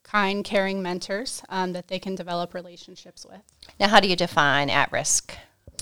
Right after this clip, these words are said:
Speaker 1: Um, so we get referrals.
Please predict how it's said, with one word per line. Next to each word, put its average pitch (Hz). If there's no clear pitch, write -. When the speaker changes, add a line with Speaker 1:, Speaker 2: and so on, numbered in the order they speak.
Speaker 1:
Um, 226
so 247
we 294
get 240
referrals. 202